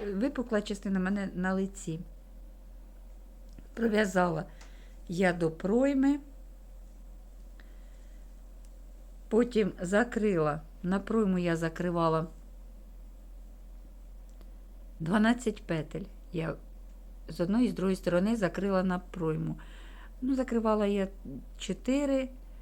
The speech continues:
два рази по дві, <clears throat> і чотири рази по одній петлі. І так я закрила пройму для рукавів, дов'язала до горловини.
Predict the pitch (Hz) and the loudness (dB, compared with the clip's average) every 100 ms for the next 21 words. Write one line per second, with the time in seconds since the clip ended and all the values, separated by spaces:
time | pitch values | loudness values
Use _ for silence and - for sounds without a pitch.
0 | - - 202 196 190 185 180 175 180 175 | -16 -10 0 4 6 6 4 0 0 0
1 | 175 220 262 285 - - - - - - | 2 4 4 0 -8 -16 -16 -14 -14 -14
2 | - - - - - - 202 190 - - | -16 -16 -16 -16 -8 0 2 2 0 -2
3 | 214 226 233 233 226 226 220 214 - 202 | 4 6 8 8 8 6 2 -2 -4 -2
4 | 196 254 226 196 202 190 - 170 160 147 | 4 6 8 6 6 2 0 2 2 2
5 | 127 139 - - - - - 156 - 143 | 0 0 -6 -12 -14 -10 -10 -8 -6 -8
6 | 151 - - - - - - - - - | -10 -12 -14 -14 -14 -14 -14 -14 -14 -14
7 | - - 202 190 - 220 220 180 165 170 | -14 -4 -2 -2 0 0 0 0 0 0
8 | 165 - 165 156 147 - 156 147 175 226 | -4 -4 -2 -2 -4 -4 -2 -2 0 0
9 | 247 - - 240 247 262 - 254 247 262 | 0 -6 -4 0 0 -2 0 0 2 0
10 | 269 - - - - - - - 202 226 | -2 -8 -14 -14 -14 -14 -12 -2 4 4
11 | 214 214 202 208 190 180 170 170 175 170 | 4 2 2 4 4 6 4 2 0 0
12 | 170 156 160 165 160 151 151 165 214 | 0 0 0 0 0 0 2 2 2